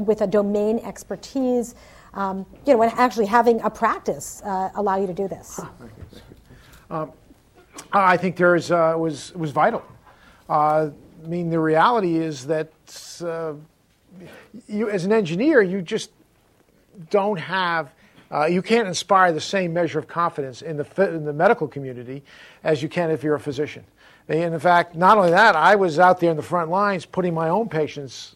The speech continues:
Speaker 2: necks on the line. Uh, and my patients, I might add, were there putting their necks on the line.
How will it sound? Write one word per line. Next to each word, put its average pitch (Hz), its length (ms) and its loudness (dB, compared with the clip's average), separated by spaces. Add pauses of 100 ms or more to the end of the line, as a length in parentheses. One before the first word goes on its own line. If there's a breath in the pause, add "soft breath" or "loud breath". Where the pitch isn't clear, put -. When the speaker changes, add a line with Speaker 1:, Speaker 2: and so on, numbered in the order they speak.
(140)
Speaker 2:
necks 151 420 -4
on 151 220 -6
the 143 80 -4
line. 139 340 -6 (460 soft breath)
Uh, 160 140 2
and 190 120 0
my 208 80 6
patients, 175 460 0
I 165 100 2
might 170 220 2
add, 170 180 6
were 156 80 0
there 160 160 4
putting 175 300 4
their 208 160 8
necks 175 280 2
on 147 140 -6
the 139 80 -10
line. 131 300 -10